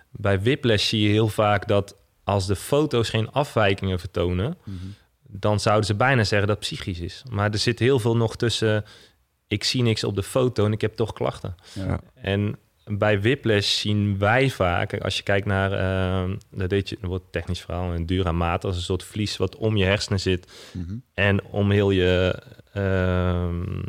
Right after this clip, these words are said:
Speaker 1: je ruggenmerg, dus wat tussen je wervels loopt, waar mensen een hernia, als je tegenaan drukt, zeg maar,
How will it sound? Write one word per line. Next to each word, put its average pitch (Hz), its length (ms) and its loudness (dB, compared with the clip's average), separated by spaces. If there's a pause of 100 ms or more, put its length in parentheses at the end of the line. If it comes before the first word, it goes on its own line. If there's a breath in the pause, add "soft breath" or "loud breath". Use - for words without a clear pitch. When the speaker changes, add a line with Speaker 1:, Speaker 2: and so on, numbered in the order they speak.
(680)
Speaker 1:
je 95 100 0
ruggenmerg, 110 540 2
dus 104 140 -4
wat 95 160 0 (120)
tussen 107 300 0
je 98 100 2
wervels 107 340 4
loopt, 107 300 0
waar 98 120 2
mensen 95 300 2
een 90 60 2
hernia, 107 280 2
als 101 100 2
je 92 200 -2
tegenaan 95 380 0
drukt, 107 200 -2
zeg - 160 -6
maar, 113 140 -4